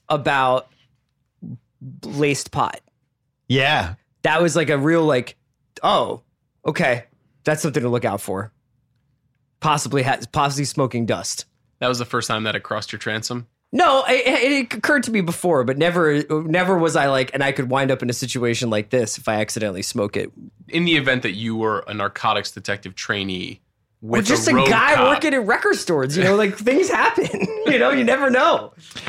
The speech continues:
Speaker 2: I was in the Bahamas with my wife, and we wanted to get pot, which we didn't bring.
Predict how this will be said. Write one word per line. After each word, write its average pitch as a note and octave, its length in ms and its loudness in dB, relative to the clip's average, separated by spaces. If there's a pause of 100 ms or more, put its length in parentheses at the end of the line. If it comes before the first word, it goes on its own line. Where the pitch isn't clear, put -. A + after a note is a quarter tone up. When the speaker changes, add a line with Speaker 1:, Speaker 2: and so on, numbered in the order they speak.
(140)
Speaker 2:
I C#3 100 4
was D#3 120 4
in G3 60 4
the G3+ 100 4
Bahamas C#3+ 480 2
with C3 140 -2
my B2 120 2
wife, A2+ 520 2
and B2 80 0
we A#2+ 100 2
wanted A#2+ 240 2
to A#2 60 0
get A#2 160 2
pot, A#2 320 0
which B2 180 -6
we A#2+ 60 -4
didn't A2+ 200 -2
bring. B2 320 0